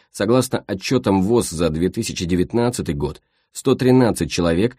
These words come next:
заразились полиомиелитом от дикого вируса, а сто девяносто пять от вакцины. Пострадали страны третьего мира: Конго,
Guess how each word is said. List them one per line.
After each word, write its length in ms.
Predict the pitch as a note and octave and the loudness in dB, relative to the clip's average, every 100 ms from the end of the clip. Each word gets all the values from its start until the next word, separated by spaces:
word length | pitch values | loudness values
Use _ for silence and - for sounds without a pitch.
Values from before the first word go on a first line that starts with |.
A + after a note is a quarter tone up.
| _ | _
заразились 600 | G#2+ A#2 A2 G2 A#2+ B2 | -2 2 2 2 2 0
полиомиелитом 840 | - G2+ G2 F#2 F2+ F#2 A2+ C3 - | -2 0 2 4 4 2 2 -2 -2
от 140 | F#2 | -6
дикого 340 | D#2 E2+ G2 F#2+ | -2 -2 0 0
вируса, 560 | A2 G#2 C#2 - - _ _ - | 2 0 -2 -8 -12 _ _ -8
а 140 | E2+ | -6
сто 220 | F2+ A#2+ | -2 0
девяносто 500 | F#2+ F#2 F#2+ F#2 - | 4 4 4 2 -2
пять 320 | D#2+ A#2 A#2+ - | -4 -2 -2 -6
от 140 | - - | -8 -2
вакцины. 580 | C3 - - D2 C#2+ - _ _ _ _ _ _ - | -2 -2 -6 -6 -6 -16 _ _ _ _ _ _ -4
Пострадали 640 | B2 - B2 B2+ D#3 C#3+ | -4 0 2 2 4 2
страны 400 | - B2 B2 B2 | 0 2 4 4
третьего 420 | A2 F#2+ F#2+ G2+ | 4 2 2 2
мира: 400 | G2 E2 - - _ | 2 2 -2 -12 _
Конго, 500 | - A#2 B2 A#2+ A2+ | 0 4 6 4 0